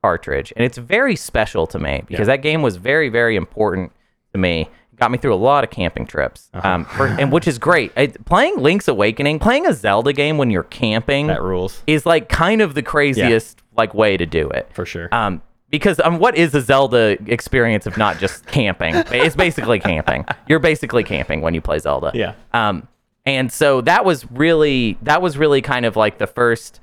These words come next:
Speaker 1: big Game Boy experience for me. I mean, I had Link's Awakening and I had Tetris. Um, and Tetris got me through. For some reason, I like to play Tetris whenever I had to watch my sister play sports because my sister played sports,
Speaker 2: Uh-huh.
Speaker 1: not me.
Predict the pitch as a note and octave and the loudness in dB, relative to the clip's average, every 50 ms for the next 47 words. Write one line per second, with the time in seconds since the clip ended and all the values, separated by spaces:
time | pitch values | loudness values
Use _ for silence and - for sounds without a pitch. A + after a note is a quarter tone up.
0 | _ _ _ _ _ _ _ - A#2 A2+ G2+ F#2 - G#2+ G#2 G#2 G2+ G2 G2+ G#2 | _ _ _ _ _ _ _ 2 2 2 2 0 -2 -2 -2 0 0 2 2 2
1 | G2 F#2+ - - - - F#2+ F#2+ F#2+ F#2 F2+ F2+ F2 - - - - _ - G2+ | 2 2 0 -2 -2 0 2 2 2 2 2 0 -2 -4 -8 -14 -10 _ -4 0
2 | F#2 F#2+ F2+ E2+ E2+ F2 F2+ F2+ F#2 G#2 A#2 G#2+ G2 F#2+ A2 A#2+ C3+ B2+ - A2+ | 0 2 2 2 0 2 0 0 0 0 -2 -2 -2 -4 -4 -4 -4 -2 0 0
3 | A2+ A2+ A2 - G#2+ G#2 G2 F#2+ F2 E2+ E2+ D#2+ - - G#2 G2 - - - F2+ | 2 2 2 0 -2 0 0 0 0 0 0 -2 -2 -2 -2 -2 -2 -2 -2 0
4 | E2+ E2+ - - _ _ _ _ _ _ - F#2+ F2+ F2+ F#2 F#2+ - C3+ C#3 C3+ | 0 -2 -4 -8 _ _ _ _ _ _ -4 -2 -2 -2 -2 0 0 0 0 0
5 | - D3 A#2 - - B2 A2 F#2+ F#2+ A2 G2+ - - A2+ G#2+ - - - D#3+ F3+ | 0 -2 -4 -2 0 0 0 2 0 -2 -4 -2 -2 -2 -2 -2 -4 -4 -2 -2
6 | G3 F3+ E3+ D3 C3+ C3+ C3 - A#2+ - B2+ G#2 F#2 - - - - C3+ C#3 - | 0 0 0 2 2 0 -2 -2 -4 -4 -2 -2 -2 -4 -8 -4 -2 -2 -2 -2
7 | - D3 C#3+ C#3 - - _ _ _ _ _ _ _ B2 B2+ B2 A2 A2+ G#2+ A2 | -2 -2 -2 -2 -2 -8 _ _ _ _ _ _ _ 0 2 2 4 4 4 4
8 | G#2 A2 F#2 G2+ G#2+ G#2+ - - - G2 G2 - A2+ G#2+ - - G#2+ - - G#2 | 2 2 2 4 4 4 2 0 -2 -4 -4 -4 -6 -6 -6 -8 -8 -6 -2 -2
9 | F#2 F2+ - - - - - G2+ A2 C3 C#3+ C#3 - - - - - - G#2+ A2 | -2 -2 -2 -6 -10 -4 -2 0 2 2 0 -2 -4 -10 -14 -10 -8 -4 -2 0
10 | G2 F#2+ - - A#2 - - C#3 B2 - C3+ B2 A#2 - - - B2 A#2+ G#2+ A#2+ | -2 -2 0 -2 -2 -2 -2 -4 -4 -2 0 0 -2 -2 -6 -2 0 0 2 2
11 | A#2+ G#2+ G#2+ G2+ G2 F#2+ F#2+ - F2+ F#2 F2 E2 D#2 C#2+ - | 2 2 4 4 4 2 2 0 -2 -2 -2 0 0 -2 -4